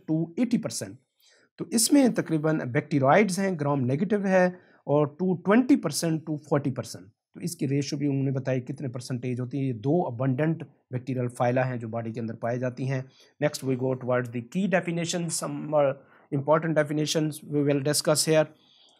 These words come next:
इसमें माइक्रोबायोटा जो है constituting microbial communities होती हैं basically, such as bacteria, archaea, fungi and protists इसमें शामिल हैं।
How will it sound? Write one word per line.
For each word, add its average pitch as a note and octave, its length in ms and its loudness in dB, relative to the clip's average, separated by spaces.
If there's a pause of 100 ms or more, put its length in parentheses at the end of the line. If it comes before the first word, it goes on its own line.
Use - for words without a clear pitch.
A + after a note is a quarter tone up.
(140)
इसमें F3 260 2
माइक्रोबायोटा G3 720 6
जो F3+ 140 2
है E3 300 4
constituting F3+ 880 2 (1160)
microbial G3+ 560 4
communities C3 560 2
होती E3 200 -6
हैं F3+ 60 -6
basically, E3 380 -6 (100)
such C3 180 -4
as B2 120 -6
bacteria, C#3 580 -2 (100)
archaea, C3+ 540 0 (420)
fungi C3+ 500 4 (100)
and C3 240 -4 (120)
protists B2+ 640 -4 (300)
इसमें C#3 240 0
शामिल C3+ 380 2
हैं। C3 200 -2